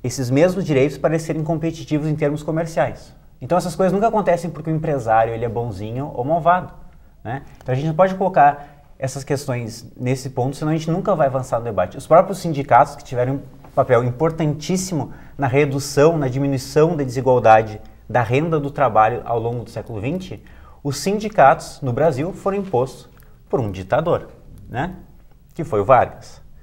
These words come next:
Então o Estado Novo, não me diga que o Estado Novo foi democrático, né? Então muitos desses direitos também veio de uma forma que não foi ótima. O que eu quero dizer aqui é o seguinte, ó,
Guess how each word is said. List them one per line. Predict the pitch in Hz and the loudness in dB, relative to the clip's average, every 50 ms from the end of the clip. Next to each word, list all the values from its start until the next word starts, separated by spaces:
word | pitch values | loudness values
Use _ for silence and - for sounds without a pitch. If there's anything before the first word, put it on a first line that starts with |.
| - - - - - - | -20 -20 -20 -14 -6 -2
Então | 127 110 | -2 -2
o | |
Estado | 98 - - 117 123 143 | 0 2 2 2 4 4
Novo, | 131 117 127 135 139 | 2 2 2 2 0
não | 135 | -2
me | 127 117 107 | -4 -4 -6
diga | 104 120 | -6 -8
que | 117 | -8
o | - | -4
Estado | - 147 127 | -4 -4 -4
Novo | 117 110 113 | -4 -6 -6
foi | - 143 | -6 -6
democrático, | 123 127 147 160 156 143 110 98 - - - 101 | -4 -4 -4 -2 2 2 2 2 2 -4 -10 -8
né? | 104 123 151 - - - - - - - | -6 -6 -6 -8 -12 -16 -16 -16 -10 -6
Então | 131 123 - 147 156 175 | -4 0 4 4 4 4
muitos | 156 151 151 131 156 196 214 - 208 | 2 -2 -4 -2 -2 -2 -2 -2 -4
desses | 196 190 - 180 156 135 | -6 -6 -4 -4 -2 -2
direitos | 131 120 123 151 180 180 - | 0 2 2 2 0 0 0
também | - 180 147 143 165 202 196 | 0 2 2 2 0 -2 -2
veio | 143 147 147 156 185 190 185 190 - - - - - - | 0 0 0 2 0 -2 -2 -4 -10 -14 -18 -18 -10 -6
de | 147 | 0
uma | 147 165 165 | 2 2 2
forma | - - 156 147 160 170 | 2 4 2 2 2 2
que | 165 185 | 0 0
não | 185 196 | -2 -2
foi | 185 190 - 175 180 196 | -2 -4 -2 0 4 6
ótima. | 180 180 202 - - - 113 92 - - - - - - - - | 6 6 6 4 -4 -10 -10 -10 -10 -14 -18 -18 -20 -18 -14 -10
O | 139 | -6
que | 131 180 | -2 0
eu | 190 190 | 0 0
quero | 190 185 165 147 143 143 147 | 2 4 6 6 6 4 2
dizer | 143 120 139 151 | -2 -2 -2 -2
aqui | 151 160 | -2 -2
é | 180 | -4
o | 180 | -6
seguinte, | - 180 170 175 170 156 - | -6 -6 -6 -6 -6 -6 -8
ó, | 107 | -10